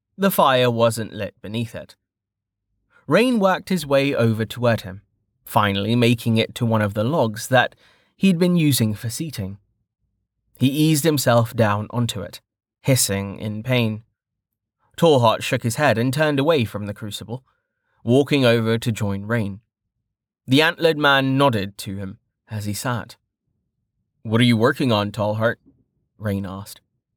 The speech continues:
"I see you made some progress on the basement." Tallheart grunted. "I am thinking." "About?"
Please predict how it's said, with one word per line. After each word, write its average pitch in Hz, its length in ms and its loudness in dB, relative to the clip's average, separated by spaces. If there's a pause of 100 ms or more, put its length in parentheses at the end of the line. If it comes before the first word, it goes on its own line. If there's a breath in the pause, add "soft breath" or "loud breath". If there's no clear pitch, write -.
(400)
"I 175 160 4
see 240 220 0
you 180 100 2
made 151 240 4
some 117 200 0
progress 120 500 2
on 104 100 -2
the 101 80 -6
basement." 101 560 -6 (800)
Tallheart 107 480 0
grunted. 117 460 -2 (840)
"I 104 160 2
am 104 380 2
thinking." 107 600 0 (680)
"About?" 98 360 2